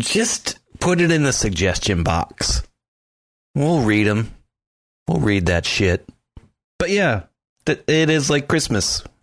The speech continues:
Another listener. Yay! Thanks, Gerald, for listening.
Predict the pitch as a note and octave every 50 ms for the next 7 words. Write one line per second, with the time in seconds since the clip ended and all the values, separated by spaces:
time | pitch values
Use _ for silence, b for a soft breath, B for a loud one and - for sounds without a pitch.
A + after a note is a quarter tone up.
0 | - - C3+ D3 F3+ A3 A#3 D4 D4 C#4+ C4 - - C#3+ B2 A2 F#2+ F2 - -
1 | _ _ _ _ _ _ - D4+ D4+ D4+ D4+ C#4+ C4+ B3 - B2+ A#2 G#2 G2 -
2 | - _ _ _ _ _ _ _ _ _ _ _ _ _ _ _ _ - D#3 E3
3 | D3+ - - - B2+ C3 B2+ C3+ C#3+ D3 D#3 C#3 C3+ _ _ - - _ _ _
4 | - B2+ A#2+ C3 D#3+ - - A#2 A2 G2+ E2+ D#2+